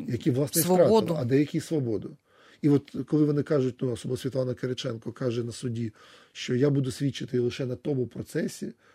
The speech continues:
Speaker 1: де Василь Стус буде обвинувачувати». Вона що була не радянська людина з радянським паспортом, з радянською зарплатою і з радянськими перспективами після цього, але вона, вона захищала Василя Стуса.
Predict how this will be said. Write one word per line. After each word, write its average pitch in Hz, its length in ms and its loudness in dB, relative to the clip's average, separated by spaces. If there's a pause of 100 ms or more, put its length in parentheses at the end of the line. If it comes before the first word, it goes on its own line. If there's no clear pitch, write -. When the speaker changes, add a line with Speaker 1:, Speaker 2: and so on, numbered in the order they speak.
(180)
Speaker 1:
де 127 60 0
Василь 127 220 0
Стус 147 300 -2
буде 120 200 -2
обвинувачувати». 120 1200 -4 (1200)
Вона 139 200 2
що 156 140 -2
була 147 180 2
не 143 260 2
радянська 143 420 0
людина 135 240 2
з 123 40 0
радянським 131 380 -2
паспортом, - 440 -6 (240)
з 135 60 -2
радянською 135 400 2
зарплатою 131 560 2 (220)
і 147 60 0
з 131 60 4
радянськими 135 440 4
перспективами 175 640 0
після - 260 -6
цього, - 300 -8 (580)
але 123 180 -2
вона, 160 260 2 (100)
вона 135 300 2
захищала 135 540 -2
Василя - 380 -8
Стуса. - 320 -18